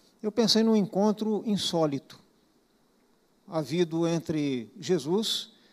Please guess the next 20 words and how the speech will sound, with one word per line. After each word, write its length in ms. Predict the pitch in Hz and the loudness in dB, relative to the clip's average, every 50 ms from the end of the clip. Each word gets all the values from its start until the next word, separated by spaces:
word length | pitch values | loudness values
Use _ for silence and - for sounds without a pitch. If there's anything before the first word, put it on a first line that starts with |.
| _ _ _ - | _ _ _ -2
e 80 | 190 | -2
os 100 | 196 180 | 0 2
seus 200 | - 190 190 170 | 4 2 2 2
discípulos 800 | 147 180 180 - - 220 254 240 - 269 262 247 - - - - - _ _ _ _ _ _ _ _ - | 0 0 2 2 2 2 0 -2 -4 -6 -6 -4 -6 -8 -12 -14 -18 _ _ _ _ _ _ _ _ -2
num 160 | 233 269 269 | 0 2 2
lugar 320 | 247 240 202 202 214 220 | 2 2 2 2 2 2
improvável, 800 | 214 208 - - 214 202 175 143 160 175 196 220 208 226 233 220 | 2 0 0 2 2 2 4 6 6 6 6 6 4 2 0 0
de 100 | 196 208 | 2 2
um 40 | 233 | 0
modo 340 | 202 165 160 175 185 175 196 | 0 2 2 0 0 0 0
improvável. 600 | 185 180 190 190 185 156 139 127 117 107 104 110 _ _ _ _ _ _ _ _ _ _ _ _ _ _ _ _ _ _ _ _ _ - | -4 -2 -4 -4 -4 -4 -4 -6 -6 -8 -14 -20 _ _ _ _ _ _ _ _ _ _ _ _ _ _ _ _ _ _ _ _ _ -10
Afinal 300 | 302 277 - 247 190 165 | -8 -4 -2 0 0 0
de 100 | 165 147 | 0 -2
contas, 340 | - - 185 208 196 - - | -6 -4 -4 -4 -4 -6 -8
a 80 | 208 190 | -6 -6
nossa 260 | 180 190 - - 311 | -4 -4 -4 -4 -6
vida 300 | 143 131 175 185 180 185 | -4 -4 -4 -4 -2 -4
é 80 | 156 143 | -8 -6
bastante 380 | - 160 - - 196 185 - | -8 -10 -8 -6 -6 -6 -6
imprevisível. 640 | 175 156 165 151 143 139 127 107 113 117 - - | -8 -8 -6 -8 -8 -8 -10 -12 -12 -14 -14 -16